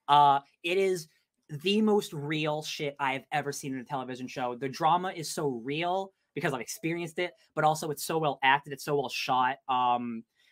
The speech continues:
there's one episode, episode seven, that is an entire one shot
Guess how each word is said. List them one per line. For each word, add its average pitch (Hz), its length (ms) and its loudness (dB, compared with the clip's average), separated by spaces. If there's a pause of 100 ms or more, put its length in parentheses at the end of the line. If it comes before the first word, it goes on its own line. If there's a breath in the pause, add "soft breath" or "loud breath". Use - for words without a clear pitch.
(120)
there's 160 180 0
one 202 140 4
episode, 165 360 0
episode 135 260 -6
seven, 185 460 -4 (260)
that 151 120 4
is 147 100 0
an 139 80 -2
entire 175 640 4
one 143 220 -2
shot 120 400 0